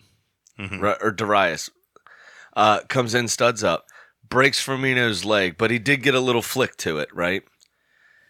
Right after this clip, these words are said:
Speaker 2: And Salah goes and puts a goal in, <coughs> right? Is that
Speaker 1: Mm-hmm.
Speaker 2: still not a red? Despite advantage being played?
Speaker 1: Yeah.
Speaker 2: How many times do you see advantage played and a yellow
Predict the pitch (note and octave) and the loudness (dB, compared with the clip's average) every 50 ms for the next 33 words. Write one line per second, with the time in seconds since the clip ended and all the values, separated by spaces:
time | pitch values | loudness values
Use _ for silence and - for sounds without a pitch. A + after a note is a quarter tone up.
0 | _ _ _ - A2 A2+ A2+ A2 A2 G#2+ G#2+ G2+ - - - - - - C3 B2 | _ _ _ -2 0 2 2 0 0 -2 -6 -12 -14 -12 -8 -6 0 6 8 8
1 | B2+ B2 A#2+ A#2 G#2 F2+ A#2 A2 A2 G2+ F#2+ G#2+ F#2+ - A#2 - - G#2+ F2+ G#2+ | 8 8 6 2 2 2 2 2 2 0 -2 -6 -4 -4 -4 -4 -4 -4 -2 0
2 | G2 F#2 F2+ E2+ D2+ C#2 - - - - - - F3+ - - - - - _ _ | 0 0 0 -2 -4 -2 -2 -2 -2 -2 -4 -6 -8 -8 -8 -12 -12 -14 _ _
3 | _ _ _ _ - - F#2+ G#2+ A#2 - _ - A#2 A2 C#3 D3 B2+ G#2 F#2+ - | _ _ _ _ -2 0 0 0 0 -2 _ -6 -4 0 0 0 0 0 0 2
4 | E3+ D#3 D3 D3 D3 C#3+ C3+ A2+ G2 G2+ A2 B2+ D3+ D#3 - _ _ _ _ _ | 2 2 2 4 2 4 2 2 2 2 2 0 -2 -6 -14 _ _ _ _ _
5 | _ _ _ _ _ - _ - - - - _ - - - - A2+ C#3+ C#3 - | _ _ _ _ _ -20 _ -16 -16 -16 -16 _ -20 -20 -16 -6 0 2 2 2
6 | - - - C3 B2+ C3+ B2+ B2+ C3 A2 A2 B2+ B2+ B2+ B2+ A2+ G2 C3 C3 B2 | 2 2 6 6 6 6 6 2 -2 0 2 2 2 2 0 -2 -2 -2 -2 -2
7 | A2+ - G#2 A2 C3 C#3+ - - - A2 B2 B2+ D3 D3+ E3+ G3 G#3+ G3 D#3 - | -2 0 2 2 2 2 -2 -6 -10 -6 -4 2 4 6 6 6 6 4 2 4
8 | E3 E3 F3 E3 C3 - E3+ D#3+ - - F3 D#3+ C3+ G#2+ F#2+ C3 C#3+ D3 D3+ C3 | 2 2 2 2 0 -2 -2 -2 0 2 2 2 2 2 0 0 0 0 0 -2
9 | - - - C#3 C#3+ D3 C#3 C#3 C3 A#2+ A2+ G#2+ B2 B2+ C#3 C#3 C3 B2+ A2 | -4 -4 -2 0 2 2 2 0 -4 -4 -2 0 2 2 4 4 2 0 -2